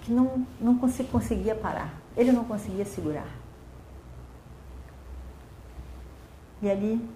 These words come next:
por alguns momentos, permaneceram Krishna e Radheya.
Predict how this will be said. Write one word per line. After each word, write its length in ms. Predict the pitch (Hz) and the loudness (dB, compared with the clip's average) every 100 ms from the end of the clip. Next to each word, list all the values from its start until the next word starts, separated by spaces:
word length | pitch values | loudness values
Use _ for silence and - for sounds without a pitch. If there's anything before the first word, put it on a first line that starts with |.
| - | -10
por 100 | - | -4
alguns 280 | 180 175 190 | -2 -2 -2
momentos, 460 | 190 175 170 180 - | -2 -4 -6 -8 -10
permaneceram 840 | - 170 165 170 165 160 147 151 151 - - - - - - | -6 -4 -4 -6 -6 -2 -2 -2 -8 -12 -16 -16 -16 -16 -8
Krishna 560 | 160 180 - 196 190 202 - - - | -6 -4 -6 -6 -6 -8 -14 -16 -6
e 80 | 156 | -4
Radheya. 600 | 139 147 127 120 - | -4 -6 -8 -10 -12